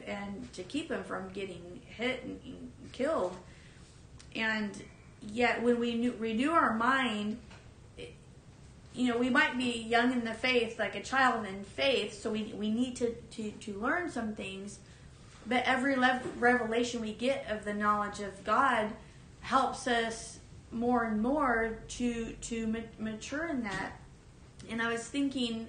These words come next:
as, uh, we're, you know, Andrew's speaking through his book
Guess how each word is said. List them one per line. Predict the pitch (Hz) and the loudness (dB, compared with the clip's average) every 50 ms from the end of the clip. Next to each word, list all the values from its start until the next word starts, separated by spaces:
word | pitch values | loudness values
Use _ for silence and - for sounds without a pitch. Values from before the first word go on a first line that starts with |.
| - - | -6 -4
as, | 226 226 220 220 214 220 - - - - - | -2 -2 -2 -2 -4 -8 -10 -14 -16 -12 -10
uh, | 220 220 214 202 196 202 185 - - 202 | -8 -8 -6 -8 -8 -10 -10 -12 -10 -6
we're, | 214 214 208 208 - - - | -4 -4 -4 -4 -6 -8 -10
you | 247 220 | -8 -6
know, | 202 196 - - - | -6 -8 -8 -8 -6
Andrew's | 214 220 214 220 220 214 214 | -4 -4 -4 -4 -6 -6 -6
speaking | - - - 240 233 - 220 214 | -8 -6 -6 -6 -6 -4 -6 -6
through | 208 208 208 | -4 -4 -4
his | 196 196 | -4 -6
book | - - 220 214 214 214 | -6 -6 -4 -4 -4 -4